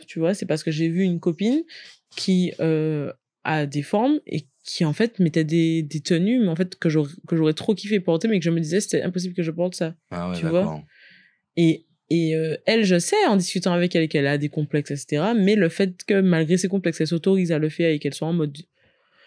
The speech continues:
Speaker 1: Yo, en fait, je, je, je suis belle et je, je suis G, ben, ça m'a motivée, tu vois.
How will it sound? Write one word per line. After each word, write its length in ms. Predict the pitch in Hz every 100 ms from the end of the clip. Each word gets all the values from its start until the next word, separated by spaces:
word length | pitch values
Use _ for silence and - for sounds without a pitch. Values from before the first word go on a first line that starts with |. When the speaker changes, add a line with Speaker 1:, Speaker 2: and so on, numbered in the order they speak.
| _ _ _ _
Speaker 1:
Yo, 320 | 180 196 175 156 _ _ _ -
en 100 | 151
fait, 300 | 151 160 151
je, 380 | 139 139 135 131 131
je, 300 | 131 143 151
je 120 | 127
suis 180 | 123 143
belle 260 | 147 202 -
et 120 | 151
je, 200 | 135 131
je 100 | 131
suis 200 | 143 151
G, 240 | 143 170 294
ben, 120 | 160
ça 120 | 147
m'a 120 | 147 143
motivée, 460 | 160 170 214 247
tu 140 | 254 175
vois. 220 | 160